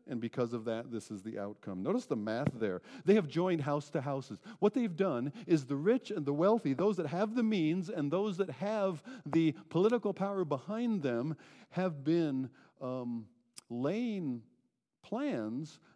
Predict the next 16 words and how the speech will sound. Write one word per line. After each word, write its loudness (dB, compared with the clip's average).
that -2
allow -4
people -4
to -8
get -4
in -4
debt, -12
allow 0
their 0
homes -4
to -6
be -2
put -4
up -4
as -4
collateral, -6